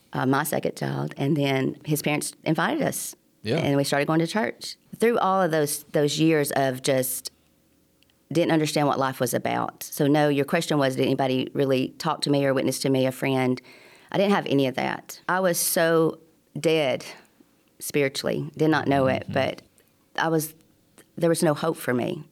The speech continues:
Speaker 1: so to speak, I felt. I remember searching out a pastor behind where I lived in Russellville at the time, knocked on their door, and was looking for something.
Speaker 2: Hmm.
Speaker 1: So I do remember that, and I do remember my grandmother giving me a big white Bible.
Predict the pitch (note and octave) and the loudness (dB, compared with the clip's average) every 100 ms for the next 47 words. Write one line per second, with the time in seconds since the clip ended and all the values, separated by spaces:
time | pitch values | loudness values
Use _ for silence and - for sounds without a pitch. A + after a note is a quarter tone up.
0 | _ - C3+ C#3 - A2 - - B2+ - | _ -6 -4 -2 -2 -2 -4 -8 -6 -4
1 | G1+ - - - - - - D#3+ F3 D#3+ | -6 -8 -18 -20 -20 -20 -8 0 2 2
2 | D3+ - D3+ C#3+ - C3 C#3 - - C3 | 0 0 0 0 0 0 0 -2 -4 -6
3 | C3 B2 B2+ C#3 C#3 C3 - - _ - | -6 -6 -4 0 2 0 -4 -20 _ -6
4 | D3 D3 C3+ C#3+ C3+ C#3 C#3 - C3+ B2+ | 0 0 2 2 2 2 2 -2 -2 -2
5 | B2 D3 D3 D3 C3+ C#3 - - - D3+ | -4 -6 -2 0 2 0 -6 -18 -8 -2
6 | D3+ D3+ D#3 D3 C3+ C#3+ C3+ - - - | -2 0 2 2 2 2 2 0 -2 -8
7 | _ _ C#3+ C#3 C#3 D#3 D3+ C#3 B2 C3 | _ _ 0 0 2 0 2 0 0 -2
8 | - C3+ C3 - G#2+ - - C3 A#2+ - | -4 -4 -4 -4 -6 -8 -12 -8 -8 -10
9 | - - - - - D#3+ F#3 A3 G#3+ G3 | -20 -20 -20 -6 -2 2 4 4 4 2
10 | E3+ D3 C3 C#3 - - - - D3+ D3 | 0 0 0 -2 -6 -12 -8 0 2 4
11 | E3 D#3+ D#3 D3 C3+ D3 D3 C#3+ C#3+ C#3 | 4 6 6 2 2 0 2 2 0 0
12 | C#3 C#3 C3+ - D3+ D3+ D3 C#3+ C#3+ - | 2 0 0 -2 0 0 0 -2 -4 -6
13 | C3 C3+ - D3 | -8 -6 -8 -8